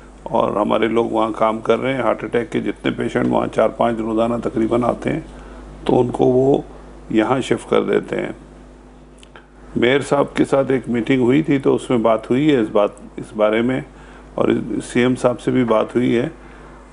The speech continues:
कराची हार्ट से related मामला ये हैं कि वो ज़रा थोड़ा सा,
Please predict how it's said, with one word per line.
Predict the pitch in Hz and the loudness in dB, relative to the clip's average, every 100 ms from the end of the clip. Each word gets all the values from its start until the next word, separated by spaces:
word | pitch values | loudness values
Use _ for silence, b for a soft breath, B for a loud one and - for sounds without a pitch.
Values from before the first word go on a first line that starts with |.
| B - - _ - - - | B -20 -20 _ -20 -6 0
कराची | 120 127 160 151 | 2 2 2 2
हार्ट | 131 135 | 0 -2
से | - | 0
related | 143 131 131 127 139 | 2 2 0 0 -2
मामला | 127 127 131 | 0 0 0
ये | 131 135 135 | -2 -2 -4
हैं | 139 139 | -4 -2
कि | 139 | -2
वो | 127 135 131 | 0 0 2
ज़रा | 127 127 | 0 -2
थोड़ा | - 123 131 | -2 0 0
सा, | 123 127 127 156 | 0 -2 -2 -6